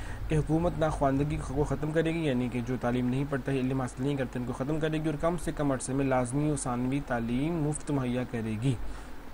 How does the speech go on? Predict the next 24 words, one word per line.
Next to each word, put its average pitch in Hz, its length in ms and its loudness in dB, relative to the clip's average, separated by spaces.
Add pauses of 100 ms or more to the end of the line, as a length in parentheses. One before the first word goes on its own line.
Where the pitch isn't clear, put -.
But 131 100 2 (160)
रोटी, 139 420 4
दर 139 220 2
हकीकत 143 420 0 (400)
रोटी 147 200 6
और 151 60 4
कपड़ा 151 280 4
मकान 143 280 2
का 139 100 -2
नारा 135 180 2
लगाने 131 360 2
वाले 127 280 2
इस - 160 -6
तालीम 127 300 2
के 123 120 -2
नारे 120 240 -2
का 123 80 -2
हिस्सा 147 340 -2 (180)
नहीं 131 200 0
बनाते। 127 360 0
तरक्की 123 320 0
का 127 100 0
ख्वाब 123 300 0
भी 143 220 0